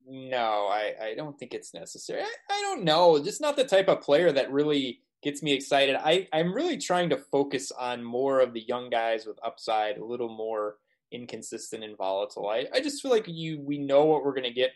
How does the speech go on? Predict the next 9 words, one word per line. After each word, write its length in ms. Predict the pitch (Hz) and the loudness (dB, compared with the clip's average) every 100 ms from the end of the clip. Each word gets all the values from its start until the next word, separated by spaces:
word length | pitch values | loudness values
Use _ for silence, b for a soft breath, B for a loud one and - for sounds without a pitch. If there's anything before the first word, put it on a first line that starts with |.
| - | -6
from 200 | 120 110 | -10 -6
Merritt, 380 | 110 117 110 101 | -4 -2 -2 -4
and 120 | 107 | -8
it's 400 | 104 - - - _ _ _ _ _ _ - - _ _ | -10 -10 -14 -14 _ _ _ _ _ _ -20 -20 _ _
probably 320 | 139 139 139 | 2 2 2
not 340 | 117 113 107 110 | -2 -4 -4 -8
gonna 140 | 107 | -14
be 140 | 98 | -16
great. 380 | 87 95 87 92 | -12 -12 -12 -10